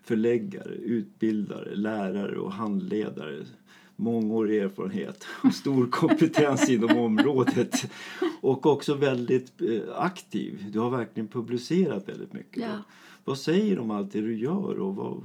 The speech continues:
Speaker 1: vad, vad, vad är orsaken till dina insatser? Så här, vad är det som driver dig? Så?
Speaker 2: Det är, det är två saker. Den första är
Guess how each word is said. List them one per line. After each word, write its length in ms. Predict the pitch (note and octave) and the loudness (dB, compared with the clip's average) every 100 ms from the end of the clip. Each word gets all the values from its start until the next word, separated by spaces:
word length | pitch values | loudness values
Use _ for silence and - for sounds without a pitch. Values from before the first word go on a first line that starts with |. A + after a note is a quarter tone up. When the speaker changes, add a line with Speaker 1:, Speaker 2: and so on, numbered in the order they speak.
| B2 | -8
Speaker 1:
vad, 140 | B2 A#2+ | -6 -4
vad, 280 | B2 B2 B2 - | -4 -6 -6 -10
vad 120 | B2 B2+ | -6 -6
är 140 | C3+ B2 | -6 -8
orsaken 600 | C3+ G#2 - D#3+ D#3+ A#2+ | -8 -10 -6 -6 -8 -12
till 140 | A#2 | -8
dina 320 | A2 A2 A2 | -6 -6 -6
insatser? 840 | F#2+ - B2+ A2 G2 - F#3 - - | -6 -6 -4 -4 -6 -6 -6 -8 -16
Så 100 | - | -12
här, 60 | - | -8
vad 60 | |
är 80 | A2+ | -6
det 40 | |
som 140 | A2+ A#2+ | -6 -6
driver 420 | C3+ E3+ C3 F#2 | -4 -2 -2 -6
dig? 220 | - - - | -8 -12 -14
Så? 100 | - - _ _ - B3 _ _ _ | -18 -18 _ _ -14 -14 _ _ _
Speaker 2:
Det 480 | D#4 - - F#4 F#4+ | -6 -6 -8 -4 -4
är, 140 | F#4 - _ _ _ _ | -6 -12 _ _ _ _
det 220 | - C4 | -2 0
är 60 | F4+ F4 - | 0 -4 -6
två 140 | E4 | -4
saker. 540 | A3 - G#3 G3 F#3+ - | -2 -2 -4 -2 -4 -2
Den 200 | C#4 D4+ | 2 2
första 540 | D4+ F#4 F#4 - - C#4 | 2 -4 -4 -4 -2 -2
är 200 | F#3+ | -2